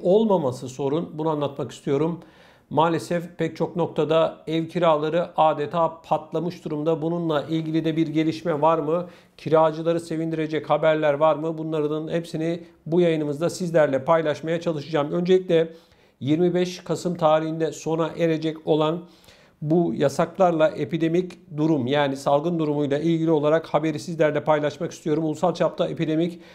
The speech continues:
durum ilk kez Mart iki bin yirmide ilan edilmiş ve o tarihten bu tarihe kadar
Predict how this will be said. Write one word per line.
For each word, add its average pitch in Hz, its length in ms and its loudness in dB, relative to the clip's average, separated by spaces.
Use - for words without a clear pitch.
durum 175 220 4
ilk 170 160 0
kez 170 160 0
Mart 160 320 2
iki 170 260 -4
bin 165 80 2
yirmide 156 360 -2
ilan 156 300 2
edilmiş 156 380 -2
ve 175 60 2
o 160 140 2
tarihten 160 580 0
bu 165 100 -4
tarihe 151 380 2
kadar 156 300 2